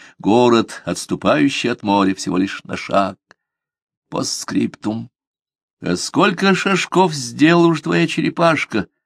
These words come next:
Она водоплавающая или сухопутная? Поцелуй ее за меня в панцирь. Всегда твой Илья».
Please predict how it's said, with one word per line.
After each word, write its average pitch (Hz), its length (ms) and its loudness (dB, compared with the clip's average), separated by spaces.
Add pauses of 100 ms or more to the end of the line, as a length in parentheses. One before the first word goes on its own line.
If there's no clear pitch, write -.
(340)
Она 110 220 -2
водоплавающая 139 1080 2
или 107 300 2
сухопутная? 123 880 0 (420)
Поцелуй 117 540 4
ее 135 100 6
за 120 140 2
меня 120 400 0
в - 160 -20
панцирь. 98 640 0 (460)
Всегда 95 720 0
твой 95 500 0 (380)
Илья». 85 600 -4